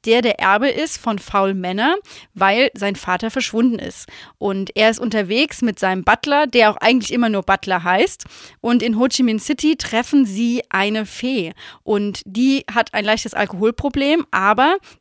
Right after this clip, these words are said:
die kann Artemis den Zugang zur Unterwelt geben. Denn es gibt eine Unterwelt, in der Feen leben und die kommen ab und zu an die Oberfläche. Und das ist auch so eigentlich,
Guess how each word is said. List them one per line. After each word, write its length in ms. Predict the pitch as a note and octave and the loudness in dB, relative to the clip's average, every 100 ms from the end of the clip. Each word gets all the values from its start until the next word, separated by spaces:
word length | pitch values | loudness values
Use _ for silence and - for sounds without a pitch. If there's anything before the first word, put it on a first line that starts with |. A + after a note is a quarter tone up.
| - | -2
die 180 | C4 E4+ | 0 0
kann 300 | B3 C4+ - | 2 0 4
Artemis 440 | A3 A#3 B3 A3+ | 2 2 0 -2
den 140 | A3+ | -6
Zugang 440 | G#3+ - A#3+ A3 A3 | -6 -4 -2 -2 -2
zur 200 | - - | -6 0
Unterwelt 560 | C4+ C4 F3+ F3+ F3 | 0 2 -2 -4 -6
geben. 320 | - F3+ F3 E3+ | -8 -8 -8 -2
Denn 160 | A3+ | 2
es 140 | C#4+ - | 2 0
gibt 220 | B3 - | -8 -4
eine 200 | - G3+ | -4 -2
Unterwelt, 400 | A3 B3 A3 A3 | 0 0 2 0
in 100 | G#3+ | -2
der 220 | G3 G3 F#3+ | -4 -4 -6
Feen 400 | - A#3 C4 A3+ | -2 2 2 2
leben 380 | G3 G#3+ A3+ - - _ | 0 -2 -4 -8 -16 _
und 420 | A3 G#3+ - - | -6 -6 -8 -6
die 120 | A3+ | -6
kommen 280 | G#3+ A3 G#3 | -4 -2 -2
ab 160 | G3 - | -4 -6
und 140 | G3+ | -8
zu 160 | - F#3+ | -8 -10
an 140 | - | -8
die 100 | F#3 | -8
Oberfläche. 720 | - G3 F#3 F3+ F3+ F3 F#3+ F3+ - - - | -8 -4 -4 -4 -8 -8 -10 -12 -16 -20 -2
Und 80 | A3 | 2
das 120 | C4+ | 2
ist 120 | C4+ | 4
auch 140 | A#3 B3+ | 4 2
so 300 | C4+ B3 - | 2 0 4
eigentlich, 560 | A3 B3+ A#3+ B3+ - | 4 4 2 -2 -4